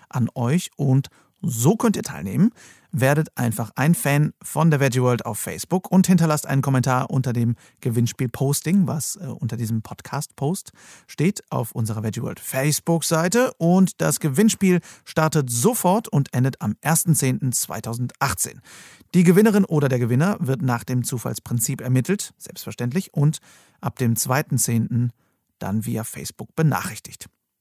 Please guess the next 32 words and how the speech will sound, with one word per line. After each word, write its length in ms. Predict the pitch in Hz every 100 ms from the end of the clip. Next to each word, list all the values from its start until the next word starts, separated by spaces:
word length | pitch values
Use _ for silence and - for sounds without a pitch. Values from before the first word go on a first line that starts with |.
| -
Zu 160 | 160
den 140 | 156 147
Teilnahmebedingungen 800 | 156 156 147 135 139 131 127 131 _ _ _
findet 420 | - 131 135 - -
ihr 300 | 117 110 123 _
unter 240 | 214 123 131
den 180 | 151 160
Shownotes. 720 | - - 151 147 98 - - -
Also 260 | 139 143 143
viel 160 | 156
Spaß 220 | 135 151
dabei, 240 | 156 160 160
viel 140 | 147
Spaß 200 | - 123
beim 140 | - 113
Mitmachen 400 | 123 131 143 143 - -
und 140 | - 135
natürlich 340 | 131 131 123
viel 160 | - 147
Glück. 240 | 214 - _ _ _ _ _ _ -
Bevor 300 | 190 - 190
ich 80 | 170
jetzt 160 | 147
weiter 240 | 139 139 131
über 240 | 123 117
explodierende 600 | 120 - 123 135 123 120
Kuchen 300 | 101 170 131
rede, 320 | 117 117 139 -
ähm, 260 | 127 127 120 - - _
wir 260 | - 139 160
sehen 280 | 165 190 185
uns 260 | 180 -